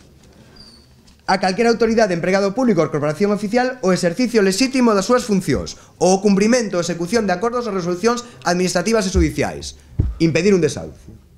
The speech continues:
eh? Impedir un desafiuzamento sería, novamente, sanción moi grave. Bueno, e así podría seguir durante un bo rato,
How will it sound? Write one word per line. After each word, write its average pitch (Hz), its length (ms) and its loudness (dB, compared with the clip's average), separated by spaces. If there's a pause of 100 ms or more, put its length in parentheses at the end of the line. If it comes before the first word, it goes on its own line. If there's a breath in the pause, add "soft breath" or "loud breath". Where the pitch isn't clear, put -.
(120)
eh? 208 160 -12
Impedir 160 400 0
un 120 80 -4
desafiuzamento 214 800 -4 (160 loud breath)
sería, 143 320 -2 (160)
novamente, 151 480 -2
sanción 147 640 -4 (160)
moi 98 160 -6
grave. 69 320 -16
Bueno, 117 240 -6
e 120 80 -10
así 120 160 -4
podría 123 320 -2
seguir 113 320 -6
durante 110 240 -8
un 135 80 -4
bo 147 80 -2
rato, 147 320 -6